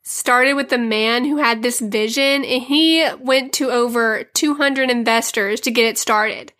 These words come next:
That's over two hundred rejections, two hundred no's. And J K Rowling, she wrote Harry Potter, and guess what? She was rejected too.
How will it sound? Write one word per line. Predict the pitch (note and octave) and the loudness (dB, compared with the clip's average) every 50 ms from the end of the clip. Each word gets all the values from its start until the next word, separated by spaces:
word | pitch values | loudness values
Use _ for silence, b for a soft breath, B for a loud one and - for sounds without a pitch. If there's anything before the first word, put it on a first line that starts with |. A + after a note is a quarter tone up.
| - | -2
That's | - B3 D4 D4+ - | 2 2 2 4 4
over | F4+ D#4+ D#4 D4+ D4 C#4 C4 B3 C4 _ - | 2 2 4 4 4 2 2 0 -2 _ -6
two | - - D#4 D#4+ D#4+ | -2 0 2 2 2
hundred | D#4 D#4+ D#4+ D#4+ E4 D#4 D#4+ | 2 2 2 2 0 0 0
rejections, | E4+ C#4 C4 C4 A#3+ A#3 A#3 - - B3+ A#3+ A#3 A#3 A#3 A#3+ A#3 - b b b b b b _ - | -2 0 2 2 2 2 2 0 -2 0 0 0 0 -2 -4 -6 -8 b b b b b b _ -4
two | - D4+ C4+ C4+ | 0 0 2 2
hundred | B3 C#4 C4+ C4 B3 C4 C4 C4 A#3+ C4+ - _ _ _ - | 2 2 2 2 2 2 2 2 2 -2 -6 _ _ _ -10
no's. | - A#3 A3+ A3 G#3+ F#3+ A2 A2+ - D#4+ - - - - _ _ _ _ _ _ _ - | -4 0 0 0 0 -2 -4 -8 -12 -10 -8 -8 -8 -8 _ _ _ _ _ _ _ -2
And | C4+ C4+ B3+ | 0 2 2
J | C#4+ F4 | 4 2
K | E4+ F4 E4 E4 D#4 | 2 2 2 2 2
Rowling, | C#4+ C#4+ D4 D4+ D4+ C4+ A#3+ G#3+ G#3+ A3+ A#3 | 4 4 4 2 2 0 -2 -2 -2 -4 -6
she | - - D4+ D4+ | -4 -2 -2 0
wrote | D4+ D4+ D4 D4 C#4+ C#4+ C#4+ B3+ - - - - | 0 2 2 2 2 0 -2 -4 -6 -10 -12 -2
Harry | - C4 C4 D4 D4+ | 2 4 4 4 2
Potter, | - - A#3+ G#3+ G#3+ G#3 G3+ G3+ G#3 G#3+ A#3 - b b b b b | 0 2 2 2 2 2 0 -2 -2 -2 -4 -6 b b b b b
and | C#4 B3+ | -4 0
guess | A#3 C4+ C4 - | 0 0 0 0
what? | C#4 A3+ G3+ - - _ _ _ _ _ | 0 -2 -2 -2 -6 _ _ _ _ _
She | - - - D4+ D#4 | -6 0 2 2 2
was | D4+ D#4+ D#4 D4+ | 4 2 2 2
rejected | D4+ C#4+ B3 C4+ B3+ B3+ C#4+ C4+ A#3 | 0 0 2 2 2 2 0 -4 -2
too. | - - B3 G#3+ A2+ F2 - - | -2 -2 -2 -2 -2 -6 -14 -18